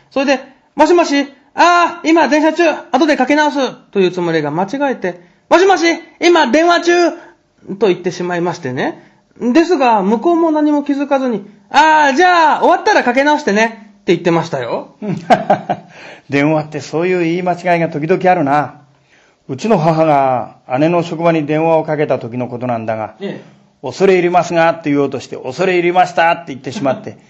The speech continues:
Speaker 2: <laughs> 笑いがこみ上げてどうしようもなくなって、結局はそのまま電話を切ってしまったらしいんだよ。
Speaker 1: <laughs> そうそう。友人の家に電話をかけると、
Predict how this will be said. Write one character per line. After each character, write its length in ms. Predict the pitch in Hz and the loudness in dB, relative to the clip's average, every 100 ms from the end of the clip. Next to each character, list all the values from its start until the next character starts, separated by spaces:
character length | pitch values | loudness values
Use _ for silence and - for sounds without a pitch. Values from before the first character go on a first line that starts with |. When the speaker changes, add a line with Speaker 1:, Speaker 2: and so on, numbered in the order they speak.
| _ | _
Speaker 2:
<laughs> 200 | - - | -20 -4
笑 320 | 139 156 170 | 2 4 4
い 20 | |
が 120 | 175 | 0
こ 140 | 170 170 | -2 -4
み 120 | 165 | 0
上 100 | 170 | 0
げ 60 | 151 | 0
て 160 | 135 | -6
ど 160 | 123 139 | -4 -2
う 60 | 160 | -2
し 80 | |
よ 60 | 180 | -2
う 20 | |
も 80 | 170 | 2
な 120 | 165 | 2
く 80 | 160 | 2
な 100 | 165 | 0
っ 100 | 156 | -2
て、 120 | - | -12
結 240 | 110 127 123 | -12 -14 -8
局 200 | 170 196 | -4 -2
は 80 | |
そ 140 | 165 175 | -2 -2
の 80 | 175 | -2
ま 100 | 170 | 0
ま 140 | 170 | 0
電 160 | 160 170 | 0 0
話 100 | 170 | 0
を 80 | |
切 120 | 165 - | -2 -8
っ 20 | |
て 100 | 139 | -10
し 140 | - | -2
ま 60 | 127 | -2
っ 40 | |
た 100 | 123 | 0
ら 120 | 127 | 0
し 160 | 117 139 | 0 -4
い 20 | |
ん 80 | 127 | -4
だ 140 | 110 | -2
よ。 160 | 98 90 - | -4 -6 0
Speaker 1:
<laughs> 1300 | - 285 285 294 285 277 - 240 - - - - 240 | 0 2 0 0 -2 -2 -4 -4 -4 -4 -6 -6 -14
そ 220 | - 262 277 | -2 0 2
う 20 | |
そ 140 | 285 | 0
う。 80 | - - - - | -4 -8 -20 -8
友 320 | 185 240 311 | -2 2 2
人 220 | 294 320 | 2 2
の 140 | 294 269 | 2 0
家 100 | 254 | 0
に 160 | 226 | -2
電 160 | 170 226 | 0 0
話 80 | 240 | 0
を 40 | |
か 100 | 214 | -2
け 100 | 202 | -2
る 120 | 196 | -2
と、 200 | 175 160 | -2 -4